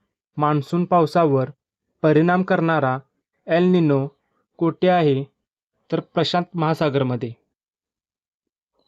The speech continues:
प्रशांत महासागरमध्ये एल निनो आहे. ऑप्शन तीन या प्रश्नाचं योग्य उत्तर होईल.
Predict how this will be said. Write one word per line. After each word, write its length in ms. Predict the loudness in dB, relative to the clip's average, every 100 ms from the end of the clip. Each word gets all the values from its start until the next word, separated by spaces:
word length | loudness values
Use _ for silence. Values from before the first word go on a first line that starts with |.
| _ _ _ _
प्रशांत 340 | -10 -6 -4 -2
महासागरमध्ये 760 | -2 -2 -2 0 0 -2 -4 -6 _ _ -4
एल 140 | 0
निनो 240 | 0 2
आहे. 360 | 0 0 -2 -6 -12 _ _ _ -4
ऑप्शन 380 | -4 -2 -4 -4 _ -2
तीन 280 | 0 0 -2 _ _ _ _ _
या 100 | -6
प्रश्नाचं 560 | -4 -2 -4 -2 -4 -2
योग्य 400 | 0 0 0 -2
उत्तर 260 | -4 -2 0
होईल. 320 | 2 0